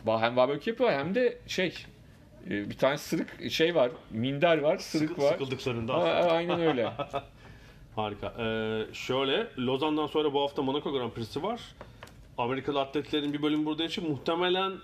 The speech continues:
Speaker 2: Londra'ya kalmayacaklardır. Bilmiyorum, Londra'da yarışacak Amerikalı atlet belki birkaç kişi vardır ama, e, Temmuz'un son haftası Amerika Şampiyonası olduğu için, e, Justin Gatlin şey dedi mesela, Monaco'dan sonra ben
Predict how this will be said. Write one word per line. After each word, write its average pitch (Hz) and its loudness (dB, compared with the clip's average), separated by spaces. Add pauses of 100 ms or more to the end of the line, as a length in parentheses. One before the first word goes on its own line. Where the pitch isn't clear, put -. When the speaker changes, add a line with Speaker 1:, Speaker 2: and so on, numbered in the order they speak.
(120)
Speaker 2:
Londra'ya 151 2
kalmayacaklardır. 127 -2 (600)
Bilmiyorum, 123 -2
Londra'da 113 -2
yarışacak 117 -4
Amerikalı 117 -2
atlet 113 -6 (120)
belki 107 -4
birkaç 101 -12
kişi - -6
vardır 127 -2
ama, 208 -4 (540)
e, - -14 (200)
Temmuz'un 123 -2
son 151 0
haftası 135 -2 (220)
Amerika 123 -4
Şampiyonası 123 -4
olduğu 135 -4
için, 180 -8 (600)
e, 101 -12
Justin 120 -2
Gatlin 123 -2
şey 139 -2
dedi 101 -4
mesela, 90 -8
Monaco'dan 104 -4
sonra 127 -4
ben 123 -2